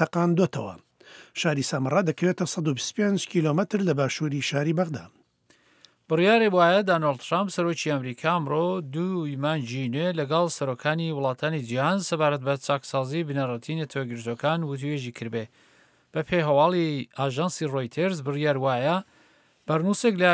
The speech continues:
Speaker 2: پێشنیارەکانی ئەمریکا بۆ چاکسازی نەتەوەیەکگرتوەکان کە دەخاڵ دەگرێتەوە خۆی بۆ کۆکردنەوەی واژوو بکرێت، ئێ، کە سەرۆکانی وڵاتانی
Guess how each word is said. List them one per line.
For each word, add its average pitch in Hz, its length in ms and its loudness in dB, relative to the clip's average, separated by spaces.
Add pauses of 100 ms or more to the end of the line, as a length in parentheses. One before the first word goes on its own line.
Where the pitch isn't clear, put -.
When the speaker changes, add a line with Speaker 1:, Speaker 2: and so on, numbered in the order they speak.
(100)
Speaker 2:
پێشنیارەکانی 151 760 0
ئەمریکا 139 480 0
بۆ 156 160 0
چاکسازی 135 600 -2
نەتەوەیەکگرتوەکان 139 840 -4
کە 151 160 -4
دەخاڵ 139 340 0
دەگرێتەوە 123 520 0 (520)
خۆی 185 260 2
بۆ 175 120 2 (140)
کۆکردنەوەی 143 640 -2
واژوو 131 420 0
بکرێت، 185 420 -4
ئێ، 143 200 -6 (340)
کە 139 100 -2 (100)
سەرۆکانی 165 500 -2
وڵاتانی 139 480 0